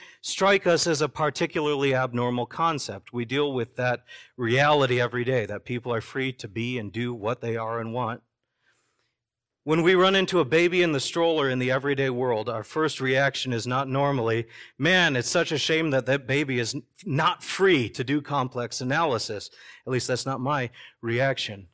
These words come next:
Why? Because a baby is free to do complex analysis, but it's also free to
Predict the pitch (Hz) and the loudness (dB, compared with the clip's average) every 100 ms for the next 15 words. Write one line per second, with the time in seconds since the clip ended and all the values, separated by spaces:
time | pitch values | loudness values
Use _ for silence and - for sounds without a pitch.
0 | _ - 151 117 95 - _ _ _ _ | _ -2 0 0 -2 -16 _ _ _ _
1 | _ _ _ _ _ _ _ _ _ _ | _ _ _ _ _ _ _ _ _ _
2 | - 208 202 180 254 254 208 415 453 - | -4 -2 0 2 2 2 4 4 4 2
3 | 185 151 143 135 - 139 127 123 - - | -2 0 -2 -2 -2 -4 -4 -6 -8 -8
4 | 120 117 110 104 147 147 - 127 139 156 | -6 -4 -4 -6 -6 -6 -6 -4 -2 0
5 | 170 151 135 147 139 127 | 0 -2 -4 -4 -4 -6